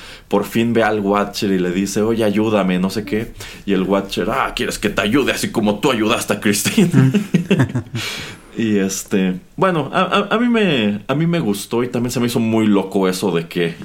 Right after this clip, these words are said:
Speaker 1: <laughs> de pronto ya hay dos Doctor Strange en ese, en ese mismo, eh,
Speaker 2: Universo.
Speaker 1: universo.
Speaker 2: Sí.
Speaker 1: Eh, y bueno, por allí se está rumorando que este Doctor Strange, que es como Dark Doctor Strange o algo así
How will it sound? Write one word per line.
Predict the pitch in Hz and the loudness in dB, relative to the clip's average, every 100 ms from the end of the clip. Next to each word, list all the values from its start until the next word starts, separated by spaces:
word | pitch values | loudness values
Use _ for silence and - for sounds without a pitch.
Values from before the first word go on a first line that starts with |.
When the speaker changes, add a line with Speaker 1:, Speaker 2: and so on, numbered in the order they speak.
| - 117 - | -4 -4 0
Speaker 1:
<laughs> | 117 117 - - | 0 -2 -6 -2
de | 104 | 0
pronto | 107 120 113 120 | 2 2 2 2
ya | 117 | 2
hay | 117 | 2
dos | 107 113 90 | 2 0 0
Doctor | 117 107 113 | 0 0 0
Strange | 104 - 101 104 101 113 | -2 -4 0 0 0 0
en | 101 | 0
ese, | 95 - 107 92 90 85 - | 0 -2 0 0 0 -2 -2
en | 95 | 0
ese | 101 101 | 0 0
mismo, | 95 95 104 95 85 - - - | 0 -2 0 0 0 -4 -10 -8
eh, | 127 | -4
Speaker 2:
Universo. | 104 87 87 85 - | 0 0 -2 -2 0
Speaker 1:
universo. | 92 92 92 92 - 120 123 | 2 2 2 0 -2 -6 -4
Speaker 2:
Sí. | 107 107 104 - - - | -4 -4 -4 -8 -14 -2
Speaker 1:
Eh, | 101 101 98 101 | 0 2 0 0
y | 104 | 0
bueno, | 113 113 101 | 2 0 0
por | 92 | 0
allí | 90 101 | 2 -2
se | 104 120 | -4 -6
está | - 95 | -4 -2
rumorando | 104 90 82 82 80 85 98 - | 0 0 2 0 0 -2 -6 -8
que | - - - | -10 -10 -4
este | 95 107 120 - 139 117 | 0 0 0 -4 -4 0
Doctor | 107 107 110 | -2 0 -2
Strange, | 98 - 92 90 90 - - - | -2 -6 -4 -2 -2 -8 -12 -16
que | - | -14
es | - | -6
como | 85 80 71 76 | -4 -4 -6 -2
Dark | 85 104 98 | 0 0 0
Doctor | 85 85 92 | -2 -2 -4
Strange | 82 - 80 90 90 | -6 -4 -4 -4 -4
o | |
algo | 87 92 | -2 -2
así | 90 95 | -4 -8